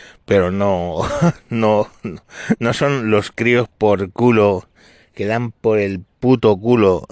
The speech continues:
en las bodas españolas. No, porque entre otras cosas es el momento que uno de los putos críos se le intuye que quiere ponerse a dar por el puto culo,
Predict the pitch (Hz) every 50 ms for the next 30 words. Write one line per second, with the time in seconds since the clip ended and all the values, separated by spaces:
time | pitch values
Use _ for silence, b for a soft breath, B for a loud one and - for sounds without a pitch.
0 | B B B B B B B B B B B B - 101 98 98 98 101 104 95
1 | 98 104 104 101 98 92 90 87 82 82 - - - - _ - 98 - _ _
2 | - 110 120 131 123 87 69 - - - - - - b b b b b b -
3 | 104 104 98 B B B B B B B - 101 92 85 101 107 107 120 127 120
4 | 120 123 - - - 127 117 131 135 - - 107 101 - - - _ 98 95 92
5 | 92 92 98 110 123 131 131 135 123 120 123 123 127 127 127 120 120 113 113 110
6 | - _ - 110 113 101 107 - - - 110 110 104 92 - - - - - -
7 | 120 110 110 107 107 107 104 101 98 98 98 98 _ 131 139 139 131 139 131 120
8 | 127 120 107 107 117 117 113 120 120 113 - - 117 113 123 127 123 - - 107
9 | 95 90 98 107 107 117 117 120 _ 117 113 117 110 104 95 - _ - 120 113
10 | 120 120 110 110 120 120 113 110 117 131